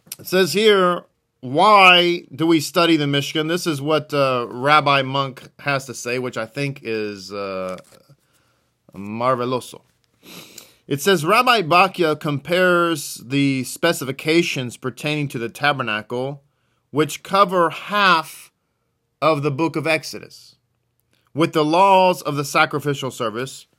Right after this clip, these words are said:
which are also extensive, covering more than half of Leviticus." So we have,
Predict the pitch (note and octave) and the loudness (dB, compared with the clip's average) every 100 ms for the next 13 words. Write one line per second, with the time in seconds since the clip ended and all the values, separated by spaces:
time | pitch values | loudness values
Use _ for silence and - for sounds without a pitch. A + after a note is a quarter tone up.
0 | _ _ _ - D#3 D#3+ D#3+ D#3+ F#3+ F#3 | _ _ _ -4 -2 -2 -2 2 2 2
1 | D3+ C3+ - B2 G#2+ A2+ B2+ - _ _ | -2 -4 -6 -10 -8 -6 -6 -8 _ _
2 | _ _ - F3+ E3+ D#3+ D3 E3+ F#3+ D#3+ | _ _ 0 2 2 0 0 0 2 2
3 | D3 D3+ C3+ C#3+ C#3+ - E3+ D#3 D3 D3 | 0 -2 -2 -4 -4 -4 -2 0 -2 -4
4 | - _ C3+ C#3 C#3+ D#3 D3 - C#2 - | -14 _ -6 -4 -2 0 -2 -4 -14 -20
5 | - _ _ _ _ - E3 F3 F3 F#3+ | -20 _ _ _ _ -8 2 2 4 2
6 | F#3+ F#3 D#3 | 4 4 0